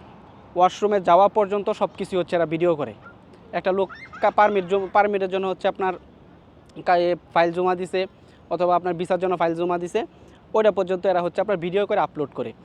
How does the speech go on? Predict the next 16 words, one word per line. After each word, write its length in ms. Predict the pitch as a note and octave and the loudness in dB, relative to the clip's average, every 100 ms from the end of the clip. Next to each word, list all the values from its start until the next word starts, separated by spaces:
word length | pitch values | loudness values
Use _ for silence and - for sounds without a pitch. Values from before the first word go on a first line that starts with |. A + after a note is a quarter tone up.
| - - | -20 -12
তো 80 | D#3+ | -10
যে 220 | C#3+ F3 | 0 0
মানুষটা 400 | G#3 A3 G3 - | 2 0 -4 -2
এত 160 | G3+ A3 | -2 -2
কিছু 260 | A3 - E3+ | -4 -6 -4
ভিডিও 240 | F3+ G3+ | 0 0
করতে 220 | G3+ G3 | 0 -2
পারে, 180 | G3 E3+ | -2 -2
সে 180 | D#3+ F#3 | 0 -2
মানুষটা 340 | G3+ G3 F#3 | -2 -4 -4
আপনার 180 | E3+ F#3 | -2 -4
কি 100 | F3 | -2
মনে 180 | F3 F#3 | -4 -4
হয় 120 | F3+ | -4
না 100 | E3 | -2
যে 160 | E3 | -2